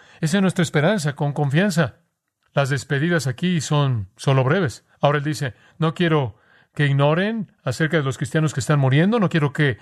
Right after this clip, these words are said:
se entristezcan como el resto que no tiene esperanza". Ahora, para eliminar eso y para consolarlos, les voy a contar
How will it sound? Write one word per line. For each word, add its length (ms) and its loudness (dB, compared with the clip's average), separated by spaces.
se 140 -2
entristezcan 800 0
como 220 -2
el 60 -2
resto 280 -2
que 100 0
no 140 0
tiene 300 2
esperanza". 640 0
Ahora, 320 0
para 180 0
eliminar 600 0
eso 420 -2
y 60 -4
para 220 0
consolarlos, 880 0
les 320 -4
voy 300 0
a 100 -2
contar 760 -2